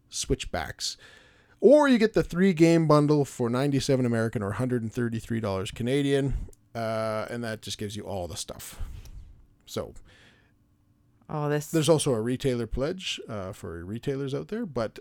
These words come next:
Speaker 1: I think this is an obvious, uh, back of the three game
Speaker 2: Definitely.
Speaker 1: bundle for, yeah, hundred and thirty-three bucks Canadian. I mean,
Speaker 2: This, sorry, I'm,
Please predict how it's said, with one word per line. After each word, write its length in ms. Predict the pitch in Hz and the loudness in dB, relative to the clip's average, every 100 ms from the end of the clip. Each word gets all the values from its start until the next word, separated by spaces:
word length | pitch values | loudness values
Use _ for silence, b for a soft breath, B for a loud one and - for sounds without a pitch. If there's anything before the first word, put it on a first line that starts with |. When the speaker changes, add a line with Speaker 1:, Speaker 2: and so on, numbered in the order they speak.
| - | -8
Speaker 1:
I 80 | 139 | -6
think 220 | - 123 | -4 -6
this 160 | 113 117 | -6 -8
is 100 | 107 | -10
an 60 | 120 | -4
obvious, 760 | 135 143 143 143 131 - - - _ _ _ _ _ _ | 0 0 2 2 0 -2 -4 -6 _ _ _ _ _ _
uh, 200 | 120 113 | -4 -4
back 360 | 117 107 107 - | -2 -2 -4 -8
of 200 | 117 104 | -14 -12
the 60 | 127 | -4
three 160 | - | 2
game 80 | 180 | 4
Speaker 2:
Definitely. 260 | 160 160 151 | 6 6 6
Speaker 1:
bundle 480 | 151 151 151 147 - b b b b b b b _ | 4 4 2 0 -2 b b b b b b b _
for, 1000 | - - 156 160 165 170 170 170 175 175 175 | -8 0 4 6 8 8 6 6 6 4 4
yeah, 140 | 226 - - _ | 2 0 -6 _
hundred 340 | - 165 156 147 | -4 0 2 2
and 140 | 135 | -2
thirty-three 480 | - 120 139 - 143 | -2 -4 -4 -4 -2
bucks 280 | 127 127 - | 0 -2 -4
Canadian. 540 | - 104 113 143 143 | -6 -4 -4 -4 -6
I 60 | 104 | -8
mean, 260 | 107 120 107 - | -8 -8 -8 -4
Speaker 2:
This, 420 | 180 226 - - - | 0 0 0 -10 -10
sorry, 400 | - 165 151 143 | -2 0 2 2
I'm, 260 | 147 147 | 0 -2